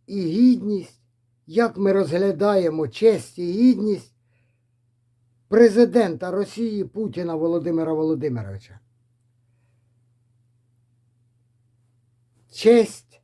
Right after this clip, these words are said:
президента. Президент не може брехати, а він вам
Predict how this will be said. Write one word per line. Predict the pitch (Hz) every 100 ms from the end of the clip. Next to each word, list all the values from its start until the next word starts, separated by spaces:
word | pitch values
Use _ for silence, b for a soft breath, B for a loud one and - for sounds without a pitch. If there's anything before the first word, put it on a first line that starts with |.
| _ _ _
президента. | - 202 185 185 156 151 147 113 - - _ _ _ _ _ _ _ _ _ _ _ -
Президент | 180 190 196 214 247 233 -
не | 226
може | 226 247 214 208
брехати, | 151 214 208 - 190 123 _ 107 _ _ _ _ _ _ _ -
а | 196
він | 247 254 185
вам | 175 226 160 113